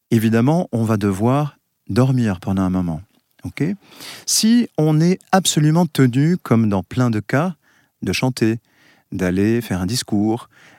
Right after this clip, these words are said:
d'aller dans une école devant des enfants et, et, et, et devoir dire les choses, euh, eh bien, il faut qu'on ait les outils, euh, pour pouvoir continuer. Donc, il va falloir aller au-dessus du problème. On peut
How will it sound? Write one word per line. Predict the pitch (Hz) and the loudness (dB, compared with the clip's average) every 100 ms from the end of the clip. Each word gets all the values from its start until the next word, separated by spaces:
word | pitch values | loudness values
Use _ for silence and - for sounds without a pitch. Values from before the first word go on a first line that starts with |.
| - | -12
d'aller | - 90 98 | -6 -2 0
dans | 95 | 0
une | 85 85 | -2 -4
école | 82 110 113 | -4 -2 -2
devant | 98 90 90 | -2 -2 -2
des | 90 87 | -4 -4
enfants | 87 135 143 | -4 -2 -2
et, | 104 - | -2 -4
et, | 98 - | -4 -4
et, | - - 92 | -6 -2 -2
et | |
devoir | 87 95 123 113 | 0 0 0 -2
dire | 110 110 | -2 -4
les | 107 | -4
choses, | - 104 151 - - - - - - - | -4 -4 -4 -10 -20 -20 -20 -20 -8 0
euh, | 120 120 - | 2 2 0
eh | 120 | 0
bien, | 139 170 175 - - | 2 0 -2 -4 -4
il | 120 | -4
faut | - 170 170 - | 0 0 0 -2
qu'on | - 147 151 151 - 117 123 | 0 2 2 -2 -2 0 2
ait | 156 | 2
les | 113 | 0
outils, | 117 - 202 - - _ _ _ _ _ - | -2 -2 -4 -4 -12 _ _ _ _ _ -4
euh, | 104 98 87 80 | -2 0 -2 -4
pour | - 127 | -4 -4
pouvoir | - 123 117 180 196 117 - _ _ | -4 -4 0 2 2 -2 -6 _ _
continuer. | - 117 - 113 87 73 - | 0 0 0 -2 -2 -6 -6
Donc, | 101 104 | -4 0
il | 123 | 0
va | 139 | 2
falloir | 151 170 160 | 2 0 2
aller | 160 196 - - - - | 0 -2 -4 -20 -4 2
au-dessus | 185 165 156 175 | 2 2 0 -2
du | 143 | -4
problème. | 120 117 95 - - _ _ _ _ - - - - - | -2 -4 -4 -6 -12 _ _ _ _ -20 -20 -20 -14 -2
On | 143 | 0
peut | - 185 | 2 -2